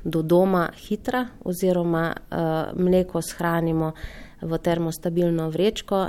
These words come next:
in odnesemo, ali pa v torbo, hladilno torbo, in potem mleko odnesemo do doma, kar je posebej pomembno sploh v poletnem času.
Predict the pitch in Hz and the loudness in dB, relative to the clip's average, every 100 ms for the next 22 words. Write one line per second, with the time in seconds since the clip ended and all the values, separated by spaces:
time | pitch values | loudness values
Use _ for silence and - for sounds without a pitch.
0 | - 180 170 175 - - 170 160 165 - | -4 -4 -4 -6 -8 -6 -2 -2 -2 -4
1 | 175 156 156 - 151 151 170 185 185 180 | -6 -4 -6 -6 -6 -2 2 4 2 -4
2 | 170 160 160 156 156 180 190 185 175 160 | -4 -2 -2 -2 -4 -2 0 0 -2 -4
3 | 160 - 160 160 156 - 156 151 151 - | -6 -6 -6 -4 -6 -6 -6 -4 -6 -6
4 | 160 156 - 165 160 147 147 - 165 160 | -6 -6 -4 -2 0 0 -2 -4 -2 -2
5 | 156 - 185 180 170 165 165 160 160 - | -4 -2 0 0 0 -2 0 -2 -6 -6
6 | 160 - 156 - 160 156 165 151 - 147 | -8 -6 -6 -2 0 0 -2 -6 -4 -6
7 | 147 - | -6 -8